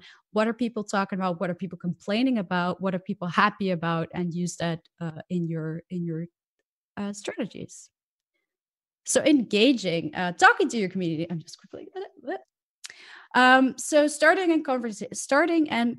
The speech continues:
keeping conversations going. So what we do, we engage,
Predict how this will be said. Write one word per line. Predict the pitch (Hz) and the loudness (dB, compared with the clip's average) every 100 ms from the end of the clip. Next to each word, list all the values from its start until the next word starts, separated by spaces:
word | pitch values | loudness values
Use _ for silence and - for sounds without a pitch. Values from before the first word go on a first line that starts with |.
| - | -6
keeping | 285 320 294 | -4 0 0
conversations | 240 226 202 202 190 - | -2 -6 -4 -4 -6 -6
going. | 180 165 160 | -4 -4 -6
So | 160 214 202 196 - 196 | -8 -8 -6 -8 -12 -6
what | 226 269 | -4 0
we | 320 | -2
do, | 302 240 254 254 247 _ _ _ _ _ - | -2 -2 -2 -2 -6 _ _ _ _ _ -4
we | 233 240 | -2 0
engage, | 240 233 226 214 - | 0 0 0 -2 -6